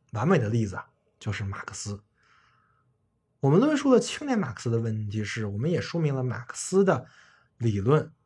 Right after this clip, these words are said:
马克思经历了一次认识论的断裂。那么问题来了，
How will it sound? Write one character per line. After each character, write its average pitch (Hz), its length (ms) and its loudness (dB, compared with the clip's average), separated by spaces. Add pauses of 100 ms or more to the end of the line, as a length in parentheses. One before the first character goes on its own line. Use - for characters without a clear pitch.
(140)
马 120 240 -4
克 - 120 -10
思 208 320 2
经 269 320 -4
历 240 120 4
了 120 160 2
一 98 140 -6
次 107 480 -6
认 156 240 2
识 120 140 -2
论 117 120 2
的 117 80 0
断 113 280 -2
裂。 127 260 0
那 117 60 -4
么 120 100 0
问 135 180 0
题 - 160 -4
来 120 280 -2
了， 107 200 -8